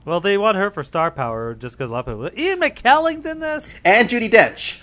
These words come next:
Speaker 2: <laughs> believe it
Speaker 1: And
Speaker 2: or not.
Speaker 1: Judi Dench, oh my
Speaker 2: And Jennifer
Speaker 1: God.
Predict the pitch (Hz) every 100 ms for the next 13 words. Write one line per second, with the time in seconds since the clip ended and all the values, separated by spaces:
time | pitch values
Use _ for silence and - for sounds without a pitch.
0 | - - 175 139 127 - 226 233 160 -
1 | - 190 180 - 190 170 226 262 233 254
2 | 220